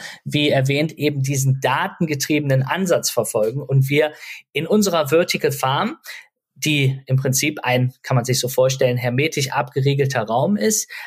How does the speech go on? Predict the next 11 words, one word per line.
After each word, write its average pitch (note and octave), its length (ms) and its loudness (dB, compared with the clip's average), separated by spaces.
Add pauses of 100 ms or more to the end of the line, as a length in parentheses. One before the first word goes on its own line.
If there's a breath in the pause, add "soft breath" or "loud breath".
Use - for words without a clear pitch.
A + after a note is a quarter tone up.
alle A#3+ 280 2
Parameter, F#3 960 0
die F#3+ 280 0
eben F3+ 180 -2
wichtig D#3 380 -2
sind C#3 240 0
für C3+ 100 -4
die C3 140 2
Pflanze, C3 400 -2
kontrollieren C3 600 2
können. - 300 -8